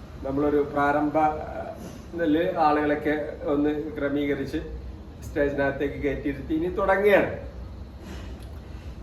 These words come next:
അപ്പോ ഒന്ന് രണ്ട് ആളുകളെ പേരെടുത്ത് പറയാം.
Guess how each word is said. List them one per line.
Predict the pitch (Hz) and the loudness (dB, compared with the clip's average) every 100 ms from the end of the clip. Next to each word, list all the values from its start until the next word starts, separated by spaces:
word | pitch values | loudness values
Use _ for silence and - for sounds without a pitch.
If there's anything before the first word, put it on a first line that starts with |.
| - - 262 - - - - - - - - - - - - - - 147 | -2 6 6 6 -2 -6 -8 -12 -12 -14 -14 -14 -12 -12 -12 -12 -8 -2
അപ്പോ | 147 156 160 - | 4 6 6 4
ഒന്ന് | 147 156 | 2 4
രണ്ട് | 165 160 | 6 8
ആളുകളെ | 156 151 160 151 | 8 8 6 6
പേരെടുത്ത് | - 147 156 156 165 | 2 2 2 2 2
പറയാം. | 156 131 | 2 4